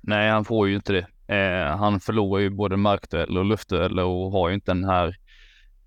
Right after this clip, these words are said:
auran kring sig som man behöver för att kunna vara själv där uppe. Eh, och det ingjuter ju inte det lugnet som vi hade hoppats på.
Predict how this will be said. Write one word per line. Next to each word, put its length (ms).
auran 580
kring 220
sig 160
som 140
man 460
behöver 640
för 120
att 120
kunna 240
vara 220
själv 320
där 80
uppe. 360
Eh, 500
och 220
det 180
ingjuter 400
ju 40
inte 160
det 240
lugnet 500
som 160
vi 80
hade 160
hoppats 380
på. 220